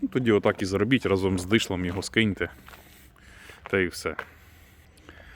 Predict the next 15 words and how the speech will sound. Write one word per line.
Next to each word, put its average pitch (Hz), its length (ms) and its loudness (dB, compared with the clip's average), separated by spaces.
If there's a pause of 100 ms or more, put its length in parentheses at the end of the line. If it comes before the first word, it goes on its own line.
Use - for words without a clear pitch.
(220)
Так, 127 360 6 (680)
для 113 300 0
ефективної 135 600 -2
роботи 113 640 0 (120)
електролебідки 113 1400 -2
потрібен 135 600 -2
справний, 135 640 0
сто 110 220 -8
відсотків 117 500 -6
заряджений 107 580 -2 (440)
акумулятор. 101 720 -4
Якщо 95 280 -6
акумулятор 104 600 -4
у 90 60 -6
вас 85 200 -10